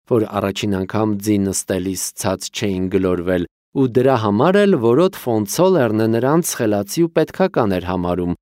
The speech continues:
անչափ սիրում, ամեն օր հետը ձիով ման էր ածում ու սովորեցնում ամեն բան, ինչից խելքը հասնում էր։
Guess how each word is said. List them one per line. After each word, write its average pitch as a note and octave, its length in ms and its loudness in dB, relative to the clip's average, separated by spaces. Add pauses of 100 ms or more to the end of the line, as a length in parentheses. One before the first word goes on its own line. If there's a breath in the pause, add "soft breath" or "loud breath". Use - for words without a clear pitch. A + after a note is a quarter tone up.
(160)
անչափ B2+ 560 0
սիրում, B2+ 540 0 (180)
ամեն B2 340 2
օր A2 140 0
հետը A2+ 220 -2
ձիով G#2+ 360 2
ման D3 260 0
էր A#2 140 2
ածում G#2 380 -2
ու A#2+ 60 -2
սովորեցնում A2+ 840 0
ամեն B2 380 0
բան, A#2+ 320 0 (220)
ինչից F#2 420 -4
խելքը E2+ 420 -8
հասնում - 480 -12
էր։ - 160 -20